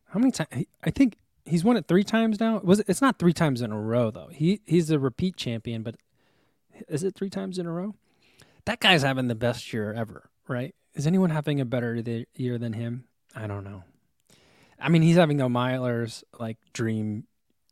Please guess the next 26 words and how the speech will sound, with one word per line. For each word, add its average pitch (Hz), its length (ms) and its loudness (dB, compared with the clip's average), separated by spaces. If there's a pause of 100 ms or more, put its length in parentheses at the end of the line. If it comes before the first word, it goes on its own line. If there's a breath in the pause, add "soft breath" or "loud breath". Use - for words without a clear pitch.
year. - 420 -16 (800)
I 113 120 -8
just 104 240 -12
don't 101 180 -10
know 95 220 -12 (360)
how - 140 -12
you 104 140 -10
can 101 180 -14
make 101 140 -16
it 113 60 -18
better. - 320 -16 (680 soft breath)
I 147 80 -4
mean, 170 140 6
I 143 60 4
suppose 180 420 4
if 151 100 2
he 147 80 2
won 135 220 0
an 123 100 -2
Olympic 113 480 -4
gold 117 320 0
rather 110 260 -4
than 107 140 -4
the 104 80 -4
world 104 260 -4
championship - 560 -8